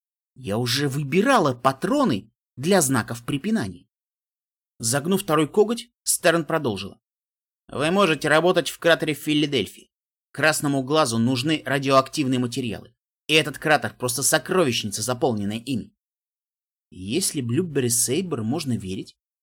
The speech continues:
а с её стороны было бы глупо врать о моей цели,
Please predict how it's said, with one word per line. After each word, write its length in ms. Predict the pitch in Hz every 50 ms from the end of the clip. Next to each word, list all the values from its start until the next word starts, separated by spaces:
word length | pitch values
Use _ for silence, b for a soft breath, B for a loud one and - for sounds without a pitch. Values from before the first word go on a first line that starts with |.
| _ _ _ _
а 80 | 123
с 140 | 135 - -
её 120 | 185 208 190
стороны 360 | - - 139 143 147 147 143
было 300 | 143 147 165 202 214 226
бы 160 | 208 262 233
глупо 360 | 220 185 165 131 113 - 107
врать 320 | 101 110 117 110 104 - _
о 80 | - 120
моей 340 | 120 117 113 113 120 123 120
цели, 460 | - - - 302 269 180 107 - _